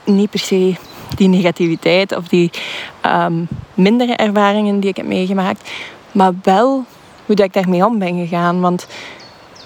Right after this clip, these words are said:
en hoe dat, dat ik daar nog altijd mee omga eigenlijk. Want ik denk dat dat ook wel een meerwaarde is om dat te weten. Omdat ik, mijn doel met deze podcast,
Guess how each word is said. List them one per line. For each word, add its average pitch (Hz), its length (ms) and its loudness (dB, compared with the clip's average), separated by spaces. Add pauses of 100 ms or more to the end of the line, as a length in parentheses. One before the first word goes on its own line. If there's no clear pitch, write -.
(640)
en 208 140 -2
hoe 185 100 -4
dat, 190 240 -2 (160)
dat 185 120 2
ik - 80 -14
daar 175 160 0
nog 170 140 -2
altijd 277 400 0
mee 180 180 0
omga 180 300 -2
eigenlijk. 196 440 -2
Want 190 140 0
ik - 120 -8
denk 208 180 2
dat 202 160 -4
dat 247 160 0
ook 240 200 -6
wel 202 300 0 (1700)
een 202 180 2
meerwaarde 190 680 0
is - 420 -4 (840)
om 202 180 0
dat 196 120 -2
te 190 100 -6
weten. 202 360 0
Omdat 190 300 -2
ik, 202 120 -2 (560)
mijn 220 320 2
doel 269 260 2
met 240 200 0
deze 208 220 0
podcast, - 640 -4